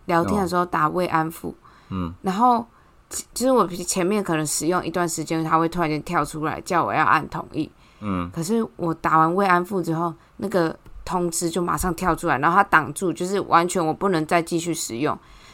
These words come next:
Speaker 1: 然后我把整个 app 关掉再按，它还是直接跳出来，反正我就是没有办法继续使用这个 app。
Speaker 2: 就是强迫你要按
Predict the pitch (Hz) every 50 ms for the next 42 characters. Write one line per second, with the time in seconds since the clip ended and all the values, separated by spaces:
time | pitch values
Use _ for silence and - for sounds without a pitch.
0 | - - 175 185 208 220 202 170 - 170 151 143 - 156 143 156 - - 180 175
1 | 170 165 156 - - 175 170 170 170 196 170 151 143 - 180 - - 175 165 131
2 | - - - - - - - - - - - 226 214 190 180 - 202 185 - -
3 | 160 151 190 185 180 - 180 165 156 160 175 160 117 90 - - - 160 170 196
4 | 226 202 180 190 196 208 208 190 170 156 175 180 170 151 - 180 170 165 180 170
5 | - - - 131 131 147 - 110 104 110 127 131 117 104 95 90 95 104 107 104
6 | 98 - - 107 98